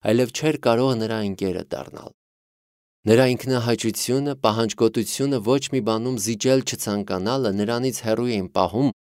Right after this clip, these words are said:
ընկերասիրության կամ թեկուզ համակրանքի ամեն մի դրսևորում։ Միայն Թերեզան էր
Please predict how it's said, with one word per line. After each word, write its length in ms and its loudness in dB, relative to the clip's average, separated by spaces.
ընկերասիրության 920 0
կամ 240 -2
թեկուզ 420 0
համակրանքի 920 -2
ամեն 400 0
մի 120 -4
դրսևորում։ 680 -6
Միայն 280 8
Թերեզան 600 2
էր 120 -16